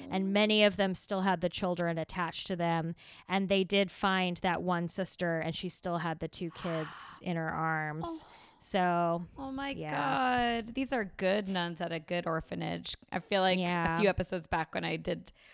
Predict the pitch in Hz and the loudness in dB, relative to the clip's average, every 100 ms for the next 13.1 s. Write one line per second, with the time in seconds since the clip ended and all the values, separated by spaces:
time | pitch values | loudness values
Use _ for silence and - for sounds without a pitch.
0 | - - - - - 220 - - 208 220 | -20 -20 -20 -8 6 6 6 10 10 10
1 | 220 240 269 233 285 - 196 185 180 - | 2 2 2 0 -2 2 4 4 0 -2
2 | 170 - 339 370 453 415 359 330 302 - | -2 4 6 8 10 10 8 6 2 6
3 | 226 226 226 254 220 208 208 262 254 226 | 10 12 10 8 8 10 8 4 0 4
4 | 220 202 202 208 190 190 190 254 285 381 | 8 8 8 4 4 4 4 4 6 4
5 | 320 247 226 220 208 202 202 214 - 269 | 4 2 4 2 2 0 0 -2 0 -2
6 | - - 320 - - - - - - 208 | -4 -2 0 0 -2 -6 -4 -4 -4 -6
7 | - - - - - - - 285 254 247 | -10 -18 -18 -12 -12 -12 -10 -4 -4 -2
8 | 247 277 269 269 269 269 285 262 - - | 4 8 10 10 10 8 6 2 -8 4
9 | 269 277 277 - 311 311 359 262 269 269 | 4 6 4 4 2 2 4 6 8 6
10 | - 254 226 220 214 247 220 214 208 - | 4 2 2 -2 -2 4 4 4 0 -6
11 | - 214 - 262 247 240 220 214 202 196 | -2 -2 0 2 2 2 2 2 0 -2
12 | - 220 - 202 190 202 185 180 165 156 | -2 -4 -4 -6 -2 0 2 2 2 0
13 | 160 | -2